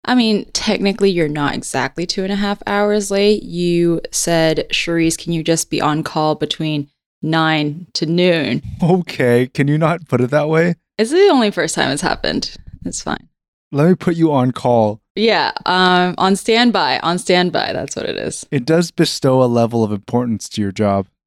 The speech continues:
Speaker 1: Yes, it
Speaker 2: Kinda like a
Speaker 1: does.
Speaker 2: doctor.
Speaker 1: It does. Like, oh, at, at any moment I could be needed.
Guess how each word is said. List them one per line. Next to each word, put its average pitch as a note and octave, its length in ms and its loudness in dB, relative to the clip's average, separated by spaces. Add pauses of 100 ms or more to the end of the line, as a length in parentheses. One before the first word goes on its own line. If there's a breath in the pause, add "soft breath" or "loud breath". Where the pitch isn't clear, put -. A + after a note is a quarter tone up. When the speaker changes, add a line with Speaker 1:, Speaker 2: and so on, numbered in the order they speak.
(200)
Speaker 1:
Yes, G#3+ 200 4
it G3 60 -2
Speaker 2:
Kinda A#3 120 6
like G3+ 80 6
a D#3+ 60 4
Speaker 1:
does. D3 100 0
Speaker 2:
doctor. A#2 300 2
Speaker 1:
It G3+ 100 4
does. G3+ 540 2 (880)
Like, F3 280 0
oh, A3+ 180 4
at, - 320 0
at - 160 0
any B3 260 4
moment G#3+ 520 2
I E3 100 0
could F3+ 220 0
be F3 100 2
needed. D#3+ 420 2